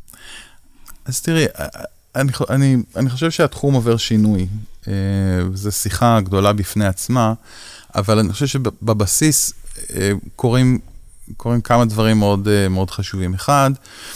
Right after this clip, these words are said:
אה, כל ה-,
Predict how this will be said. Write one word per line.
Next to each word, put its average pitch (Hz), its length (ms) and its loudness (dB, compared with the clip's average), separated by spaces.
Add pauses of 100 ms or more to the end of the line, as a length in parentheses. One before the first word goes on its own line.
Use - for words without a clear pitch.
(460)
אה, 98 320 4 (1120)
כל 139 340 4
ה-, 104 680 6